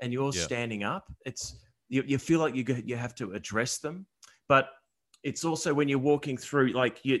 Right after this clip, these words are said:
Speaker 1: you're pretending, "Yep, I know this," but really, I f-, I feel like, um, you know, Apollo thirteen when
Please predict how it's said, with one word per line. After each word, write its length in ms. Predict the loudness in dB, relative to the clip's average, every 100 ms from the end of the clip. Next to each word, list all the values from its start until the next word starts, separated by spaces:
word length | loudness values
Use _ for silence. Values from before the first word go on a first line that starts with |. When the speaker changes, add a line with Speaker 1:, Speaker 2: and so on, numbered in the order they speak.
| 0
Speaker 1:
you're 100 | -4
pretending, 560 | -2 -4 0 0 2 2
"Yep, 160 | 2 4
I 100 | 4
know 180 | 4 2
this," 220 | 0 -4
but 160 | -4 -6
really, 340 | 0 2 4 2
I 40 |
f-, 140 | 0 -4
I 80 | -10
feel 320 | -4 -2 0
like, 360 | 2 0 -2 -14 _ _ _ _
um, 420 | -2 0 0 -4 -10 _
you 80 | -2
know, 120 | 0
Apollo 440 | 0 0 2 2 2
thirteen 560 | -2 0 4 2 2
when 320 | 0 -2 -4